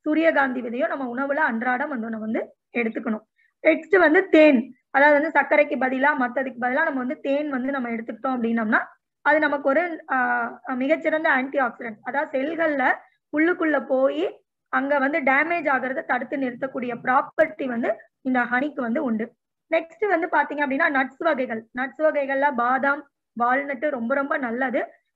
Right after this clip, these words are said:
அதுல vitamin இ அதிகமா இருக்கனால, ஆஹ், நமக்கு வந்து தோல் சம்பந்தப்பட்ட வியாதிகளுக்காகட்டும்,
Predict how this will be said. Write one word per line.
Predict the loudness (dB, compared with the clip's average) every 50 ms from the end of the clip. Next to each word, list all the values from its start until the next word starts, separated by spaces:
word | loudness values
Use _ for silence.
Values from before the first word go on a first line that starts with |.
| _ -4
அதுல | -4 -4 -2 -2 -2 -2
vitamin | -2 -4 -6 -6 -6 -6 -6 -6 -6
இ | -4 -2
அதிகமா | -2 -2 -2 -2 -4 -6 -4 -2 -2
இருக்கனால, | -2 -4 -6 -8 -8 -6 -4 -2 -2 -2 -2 -4 -14 _ _ _ _ _ -4
ஆஹ், | -2 -2 0 0
நமக்கு | 0 0 -2 -2 -2
வந்து | -4 -4 -4 0
தோல் | 4 6 6 6 6 4
சம்பந்தப்பட்ட | 2 -2 -2 -4 -4 -6 -6 -6 -6 -6 -4 -4
வியாதிகளுக்காகட்டும், | -2 -2 -2 -2 -2 -2 -4 -6 -6 -4 -4 -4 -4 -2 -2 -4 -4 -4